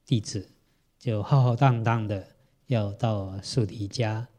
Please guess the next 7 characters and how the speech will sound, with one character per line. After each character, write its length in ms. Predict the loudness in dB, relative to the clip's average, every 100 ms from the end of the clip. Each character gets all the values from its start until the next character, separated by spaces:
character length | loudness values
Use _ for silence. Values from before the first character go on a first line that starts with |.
| _ _ _
啊 140 | -8 -6
那 100 | -4
边 160 | -4
去 80 | -2
应 260 | -2 -2 -2
供。 240 | -2 -4 -8 _ _ -20 _ _ _ _ _ _ _ _ _ _ _ _ 4
那 400 | 6 6 2